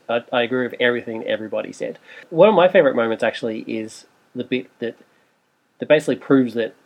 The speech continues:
Isaac was married at some point, because he's talking about Bailey and his wife Jessie and this, this event that happened in the past. Uh, Jessie's real name is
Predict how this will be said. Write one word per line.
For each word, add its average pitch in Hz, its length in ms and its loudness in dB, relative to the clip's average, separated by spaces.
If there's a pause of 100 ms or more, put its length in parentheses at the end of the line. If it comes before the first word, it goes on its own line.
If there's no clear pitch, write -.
Isaac 113 400 -2
was 107 120 -10
married 117 360 2
at - 100 -14
some 95 200 -10
point, 95 300 -10 (220)
because - 220 -12
he's 120 140 -10
talking 135 320 0
about 117 400 -2 (260)
Bailey 113 480 -2
and 104 320 -8
his 104 180 -10
wife 107 300 -2
Jessie 110 420 -4 (200)
and 120 320 0
this, 113 240 -10 (180)
this 123 380 -8
event 117 260 -2
that 117 140 -6
happened 120 360 -4
in 110 100 -8
the 113 40 -8
past. 117 540 0
Uh, 113 220 -6 (340)
Jessie's 160 460 2 (100)
real 135 180 6
name 117 260 2
is 104 300 -10